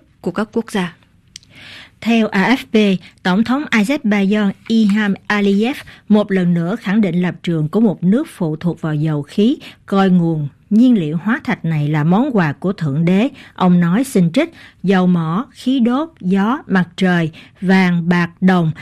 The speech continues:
Speaker 2: là những nguồn tài nguyên thiên nhiên và chúng ta không thể khiển trách các quốc gia có nguồn tài nguyên đó và cung cấp cho các thị trường bởi thị trường cần chúng." Hết lời dẫn. Nhiều tập đoàn dầu khí cũng được cho là nhà tài trợ cho sự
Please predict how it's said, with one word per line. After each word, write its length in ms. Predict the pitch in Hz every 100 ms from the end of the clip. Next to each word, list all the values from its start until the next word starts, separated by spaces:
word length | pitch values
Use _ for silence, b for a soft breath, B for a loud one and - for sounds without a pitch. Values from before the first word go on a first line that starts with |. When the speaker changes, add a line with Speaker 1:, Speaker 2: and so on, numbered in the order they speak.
| B
Speaker 2:
là 140 | 180 190
những 300 | 190 247 311
nguồn 240 | 208 175 180
tài 140 | 170
nguyên 240 | 170 220 208
thiên 260 | - 208 208
nhiên 220 | 220 208 B B -
và 200 | 196 196
chúng 240 | 285 330
ta 160 | 247 208
không 220 | 285 285
thể 180 | 180 170
khiển 360 | - 156 180
trách 180 | 220 320 -
các 120 | 294 294
quốc 160 | 311 -
gia 340 | 202 202 190
có 260 | 175 - 269
nguồn 300 | 311 208 156
tài 240 | - 156 143
nguyên 280 | 180 175
đó 260 | 170 196 294 B B -
và 160 | 190 185
cung 260 | - 254
cấp 180 | 240 349 -
cho 100 | 226
các 220 | 254 339
thị 220 | - 160 147
trường 280 | 190 175 151 B B
bởi 300 | 185 160 220 -
thị 200 | 180 160
trường 260 | 185 156 143
cần 260 | 165 147 143
chúng." 200 | 196 254 B B B
Hết 320 | 208 240 226
lời 120 | 165
dẫn. 280 | 151 151 196 226 B B -
Nhiều 200 | 220 220
tập 200 | 220 214
đoàn 260 | 202 190 190
dầu 160 | 190
khí 280 | 190 240 302 320
cũng 160 | 254
được 220 | 262 175
cho 200 | - 208
là 300 | 196 165 151 B B
nhà 220 | 196 202 202
tài 260 | 196 185 180
trợ 240 | 175 175
cho 180 | 202 196
sự 180 | -